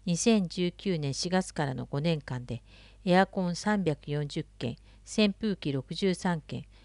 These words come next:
計四百三件の製品事故情報の通知があり、九割以上が火災につながっていた。製造からの年数別では、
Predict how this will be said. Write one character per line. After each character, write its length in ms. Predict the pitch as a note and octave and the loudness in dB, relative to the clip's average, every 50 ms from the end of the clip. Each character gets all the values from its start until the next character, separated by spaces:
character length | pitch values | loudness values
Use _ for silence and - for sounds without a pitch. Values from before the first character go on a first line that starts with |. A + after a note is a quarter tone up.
| - - - - - | -20 -20 -20 -20 0
計 300 | - A#3+ A3 G3+ - - - | 2 4 4 4 4 0 -2
四 200 | E3+ G3 A3+ A3 | 0 2 2 2
百 220 | G3 G3+ D#3+ - | 2 0 -2 -2
三 320 | - - - F#3+ F#3+ F#3 F3+ | -6 -6 -4 -2 -2 -2 -4
件 300 | - - C3+ B2 A#2+ B2 | -6 -4 -4 -4 -4 -6
の 160 | C3 C3+ - - - - - | -8 -10 -10 -14 -20 -20 -20
製 320 | - - - G#3 G#3 G#3 | -16 -4 2 4 4 4
品 300 | F#3+ - - G#3 G3+ F#3+ | 4 2 0 -2 -2 -2
事 160 | F3+ - F#3+ - | -2 -4 -6 -6
故 260 | - - F#3 F3+ E3 | -2 -2 -2 -2 -2
情 260 | - - G3+ G#3 G3 | 0 2 2 2 2
報 240 | - - E3 D3 D3 | 0 -2 -6 -6 -4
の 120 | C#3+ C3 | -6 -8
通 280 | - - - F#3+ E3 D#3 | -10 -6 -6 -4 -4 -4
知 200 | - - - D#3 | -4 -6 -4 -2
が 120 | D3+ C#3+ | -2 -2
あ 60 | C#3 | -2
り、 160 | C3+ D#3 - - - - - - - - - - - - - - - - | -4 -6 -10 -16 -20 -20 -20 -20 -20 -20 -20 -20 -20 -20 -20 -20 -20 -18
九 260 | - - - A3 G#3+ G#3+ | -10 0 2 4 4 6
割 260 | G#3 G3+ G3+ G#3 G#3 | 6 4 4 4 2
以 40 | G3 | 2
上 240 | F#3+ G#3+ G3 E3 C#3 | 2 2 0 0 2
が 160 | C#3 A#2 - - | 0 -2 -4 -4
火 120 | - C3 | -8 -8
災 260 | - - F#3+ F#3+ G3+ | -2 0 2 2 2
に 120 | G3+ G3 F#3+ | 2 0 -2
つ 140 | - - F#3 | -4 -4 -4
な 120 | F#3+ F#3+ | -2 0
が 100 | F3+ F3+ | 0 -2
っ 40 | E3+ | -4
て 140 | - - D#3+ | -2 -4 -4
い 80 | D3 | -6
た。 180 | - - - - - - - - - - - - - - - - - - - - - - - - - - - - | -4 -8 -14 -14 -14 -20 -20 -20 -20 -20 -20 -20 -20 -20 -20 -20 -20 -20 -20 -20 -20 -20 -20 -20 -20 -20 -20 -14
製 280 | - - - G#3+ A3 | -6 2 6 6 6
造 220 | G#3+ - A3+ A3 G3+ | 6 4 2 0 2
か 160 | - - G#3 | 2 2 2
ら 80 | G3+ F#3+ | 2 2
の 160 | F#3+ F#3+ E3+ | 0 -2 0
年 240 | D#3 D#3 F3+ F#3+ F3 | 0 2 2 0 0
数 280 | - - - G#3+ G#3 | -2 -4 -4 -4 -2
別 240 | F#3 G3+ F3+ - - | -2 -2 -4 -4 -2
で 100 | F3+ E3+ | -2 0
は、 180 | C3+ A#2 - | 0 0 -4